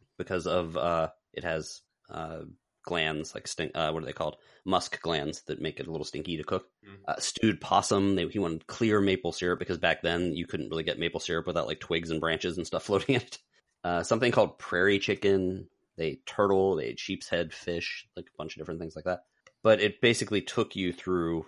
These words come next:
Speaker 1: Twain's life. So as they were eating the food, they were talking about different parts of Mark Twain's life, which I thought it was,
Speaker 2: Mm-hmm.
Speaker 1: it was really interesting. You got a lot, a chance to learn this. And if, so if you're an Audible person, it's free. You can check this out. Um, but one of the things
Speaker 2: Nice.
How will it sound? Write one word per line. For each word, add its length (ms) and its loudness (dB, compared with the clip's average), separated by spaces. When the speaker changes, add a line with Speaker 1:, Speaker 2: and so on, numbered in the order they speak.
Speaker 1:
Twain's 320 0
life. 160 4
So 80 0
as 140 2
they 80 2
were 60 2
eating 220 2
the 60 -4
food, 180 2
they 80 2
were 60 0
talking 260 0
about 140 -2
different 240 -6
parts 220 -2
of 40 0
Mark 200 -2
Twain's 240 -6
life, 200 -8
which 120 -10
I 60 2
thought 120 0
it 40 0
was, 100 0
Speaker 2:
Mm-hmm. 160 -10
Speaker 1:
it 60 4
was 160 0
really 240 4
interesting. 380 0
You 100 0
got 80 -2
a 60 -4
lot, 280 0
a 80 -8
chance 300 -2
to 80 -6
learn 220 0
this. 340 -6
And 200 -4
if, 120 -12
so 140 -4
if 80 0
you're 100 2
an 60 2
Audible 260 2
person, 360 -4
it's 160 -14
free. 200 0
You 80 -12
can 160 -10
check 160 -12
this 100 -12
out. 160 -4
Um, 200 0
but 180 -2
one 160 4
of 80 2
the 80 -4
things 320 0
Speaker 2:
Nice. 160 -12